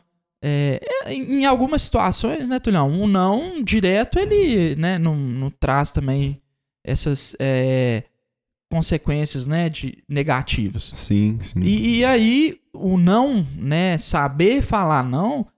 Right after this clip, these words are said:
Speaker 1: é importante porque, é, além da pessoa que recebe, né, que, que, "Ah, não, não, não quero",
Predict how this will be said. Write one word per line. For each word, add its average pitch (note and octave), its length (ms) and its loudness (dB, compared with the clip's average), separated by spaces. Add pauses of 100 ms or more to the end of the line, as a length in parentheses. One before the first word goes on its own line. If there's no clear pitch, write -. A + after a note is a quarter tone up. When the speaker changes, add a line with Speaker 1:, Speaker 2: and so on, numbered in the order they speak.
(160)
Speaker 1:
é - 80 0
importante G3+ 720 2
porque, C#4+ 520 0 (480)
é, D#3 260 0
além G#3+ 480 0
da C4+ 160 2
pessoa F#3 840 2 (500)
que D#3+ 60 2
recebe, D#3 720 2
né, E3 180 0
que, - 220 -4
que, C3+ 420 -4
"Ah, F3+ 240 -2
não, F#3 280 2
não, E3 340 0
não D#3 220 2
quero", F3 480 0